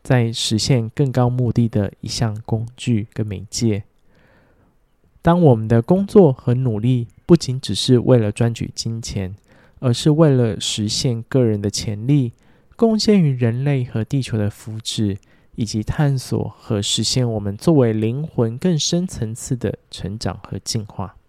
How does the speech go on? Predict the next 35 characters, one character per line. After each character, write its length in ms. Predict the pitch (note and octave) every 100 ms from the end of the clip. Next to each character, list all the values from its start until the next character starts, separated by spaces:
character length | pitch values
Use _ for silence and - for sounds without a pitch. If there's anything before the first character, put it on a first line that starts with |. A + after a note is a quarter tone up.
| _ _ _ _ _
所 140 | -
以 20 |
我 80 | C3+
们 100 | B2
能 140 | B2 E3+
够 100 | A3
去 200 | A#3 F#3
理 180 | C3
解 240 | D#3 - A2
啊， 180 | G#2 -
哇， 340 | - A#2 - -
这 100 | -
两 120 | A#2 A2
本 140 | F#2+
书 240 | - A2
带 160 | G#2 A2+
来 180 | G2+ F#2+
这 140 | -
么 240 | A#2+ G2+ G2
深 360 | - - B2+
的 160 | A#2+ G2+
这 120 | A2
样 160 | G#2+ G#2+
一 100 | G#2+
个 220 | A2+ G2+ _ - _
看 320 | - F3+ E3 B2+
见。 380 | - C#3 G#2+ - _ _ _ _ -
所 140 | D3+
以 200 | D#3 C3+ - _ _ _ _ _ _ _
要 100 | F3+
去 160 | F#3 D3+
理 140 | C3
解 100 | A#2+
到 160 | B2 B2
说， 500 | - B2 A#2 A#2